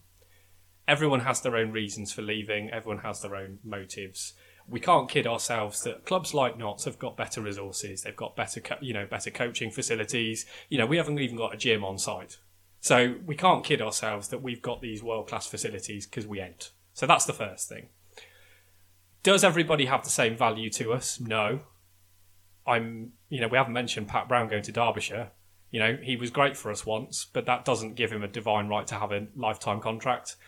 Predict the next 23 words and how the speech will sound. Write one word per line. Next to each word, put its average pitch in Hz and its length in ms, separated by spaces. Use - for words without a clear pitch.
He 120 120
was 143 200
brilliant. 135 440
He 107 80
helped 117 320
us - 100
win 113 140
that 107 180
T 113 180
twenty 110 320
trophy, 117 600
and 117 120
we'll 113 120
be 117 100
forever 113 280
grateful 120 360
for 110 140
that. 113 420
But - 80
he 123 80
hasn't 131 420
really 123 640
performed, 127 540